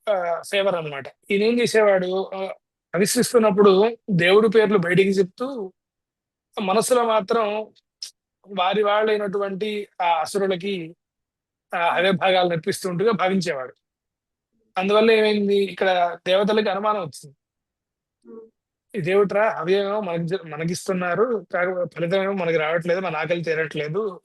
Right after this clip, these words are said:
ఏంటా?" అని ఎంక్వైరీ చేస్తే గనక అప్పుడు అర్థమైంది విశ్వరూపుడు ఈ పని చేస్తున్నాడు అని. ఈ విషయం తెలుసుకొని మన దే-, దేవేంద్రుడు, ఆ, ఆ విశ్వరూపుణ్ణి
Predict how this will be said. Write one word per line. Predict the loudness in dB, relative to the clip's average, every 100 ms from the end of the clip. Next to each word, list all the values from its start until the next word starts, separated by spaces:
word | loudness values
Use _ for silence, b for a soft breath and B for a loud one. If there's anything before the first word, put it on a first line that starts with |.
| -4
ఏంటా?" | -2 0 2 2
అని | 0 -2 -4 -8
ఎంక్వైరీ | -4 2 4 4
చేస్తే | 0 -4 -4 -4 -4
గనక | -4 -4 -4 -8 _ _ _ -6
అప్పుడు | 0 0
అర్థమైంది | 0 -2 -4 -8 -6
విశ్వరూపుడు | -2 2 4 6
ఈ | 4
పని | 2 -2 -2
చేస్తున్నాడు | -4 -6 -6 -4 -6
అని. | -8 -14 _ _ _ 2
ఈ | 4
విషయం | 6 4 2
తెలుసుకొని | 2 2 2 2 2 0
మన | 0 -2
దే-, | -4 -6 -6 -4 -2
దేవేంద్రుడు, | 2 4 4 4 2 0 -2 -6 -10 _ _ 0
ఆ, | 2 2 2 0 -2
ఆ | 0
విశ్వరూపుణ్ణి | 0 2 2 2 2 -2 -2 -4 -8